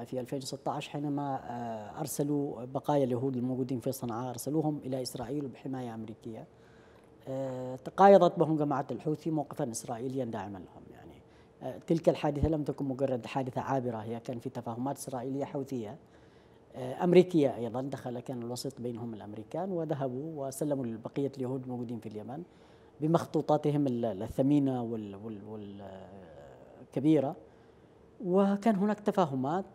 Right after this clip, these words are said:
آه، في، يعني أن تكون إسرائيل، آه، آه، راضية عن، عنهم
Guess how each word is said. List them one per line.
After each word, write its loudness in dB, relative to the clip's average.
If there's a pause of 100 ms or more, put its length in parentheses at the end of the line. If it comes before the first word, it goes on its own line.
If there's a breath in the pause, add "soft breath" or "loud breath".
(120)
آه، -2
في، -14 (140)
يعني 0
أن -4
تكون -2
إسرائيل، -2
آه، -6 (460 loud breath)
آه، -10
راضية 12
عن، 2
عنهم -2